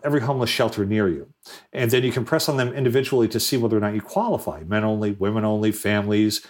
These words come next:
pets, no pets, that type of thing. And if the, uh, shelters wanted to do so, they could put the data up into the cloud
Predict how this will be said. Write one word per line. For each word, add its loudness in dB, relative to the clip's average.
pets, -4
no 0
pets, -2
that -4
type -6
of -10
thing. -6
And -2
if -2
the, 2
uh, 2
shelters 0
wanted 0
to -2
do -2
so, 0
they 0
could -4
put -4
the 0
data 2
up -2
into -2
the -2
cloud -4